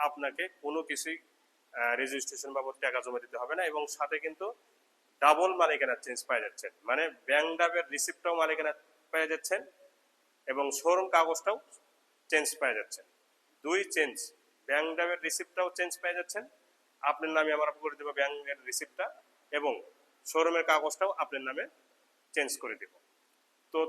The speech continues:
তখন দেখা যাচ্ছে যে সব কিছুই আপনার নামে হয়ে যাচ্ছে, এতে আর কোনো সমস্যা হবে না। একদিনের মধ্যেও নাম্বার দিয়ে দি-, দিয়ে দিতে পারে যখন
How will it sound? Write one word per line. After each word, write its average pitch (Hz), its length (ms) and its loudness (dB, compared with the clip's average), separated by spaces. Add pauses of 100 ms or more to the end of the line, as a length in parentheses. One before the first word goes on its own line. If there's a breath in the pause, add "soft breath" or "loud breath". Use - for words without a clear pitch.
তখন 170 280 0
দেখা 165 180 2
যাচ্ছে 175 180 -4 (100)
যে 208 60 0 (280)
সব 165 200 0
কিছুই 170 300 -6
আপনার 143 220 -8
নামে 127 200 -6
হয়ে 131 140 0
যাচ্ছে, - 180 -12 (880)
এতে 165 140 -4 (140)
আর 147 140 -2
কোনো 147 120 -6 (120)
সমস্যা 131 300 -6
হবে 156 140 -6
না। 190 40 -4 (140)
একদিনের 131 380 -4
মধ্যেও 190 220 -8 (100)
নাম্বার 117 320 -4
দিয়ে 127 160 -8
দি-, - 200 -20
দিয়ে 131 220 -4
দিতে 117 180 -10
পারে 135 140 -2 (520)
যখন 123 200 -6